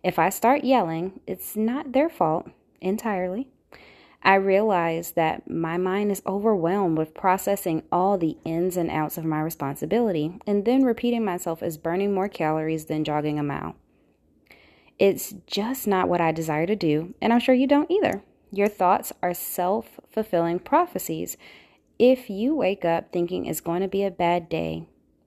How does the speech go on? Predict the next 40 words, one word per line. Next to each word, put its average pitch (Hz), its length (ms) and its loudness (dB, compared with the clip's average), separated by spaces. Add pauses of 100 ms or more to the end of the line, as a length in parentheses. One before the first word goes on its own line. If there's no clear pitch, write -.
(420)
I 190 400 -2
am 156 520 -4 (180)
a 160 140 -6
thousand 165 500 -4
percent 151 460 -8
sure 165 300 -10 (260)
it 240 120 2
will 165 200 -2
be. - 260 -10 (720)
If 165 100 -4
you 202 160 2
wake 202 280 4
up 196 260 0 (320)
believing 175 720 0
that 160 220 -2
the 160 100 0
day 165 220 0
will 165 160 -2
be 160 260 -4
good 175 300 2
in 175 200 -4
spite 165 300 -4
of 170 120 -4
how 175 160 -2
it 170 120 0
began, 220 540 -2 (360)
it 262 140 4
will 359 160 6
be. 180 260 -2 (800)
So, 202 520 2 (840)
sorry 170 280 0
if 175 100 -4
you 185 80 -8
hear 180 160 -6
my 196 200 0
cat 190 380 -4
in 175 160 -2
the 208 80 -2
background, 214 480 -2 (120)
but 269 220 6